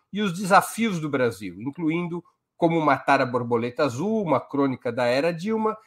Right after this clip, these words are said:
e O Futuro da Manu-, Manufatura Brasileira, o debate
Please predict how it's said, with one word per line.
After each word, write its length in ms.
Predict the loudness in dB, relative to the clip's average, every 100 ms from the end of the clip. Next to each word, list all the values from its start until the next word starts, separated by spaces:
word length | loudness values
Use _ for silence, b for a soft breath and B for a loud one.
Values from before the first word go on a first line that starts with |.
| b _
e 80 | -4
O 80 |
Futuro 600 | -4 -4 -10 -6 -4 -2 2
da 80 |
Manu-, 260 | 4 4 2 -4
Manufatura 640 | -2 0 0 -2 -2 0 0
Brasileira, 640 | 0 0 0 0 0 -2 -6
o 80 | -6
debate 840 | 0 0 6 6 6 2 -12 -12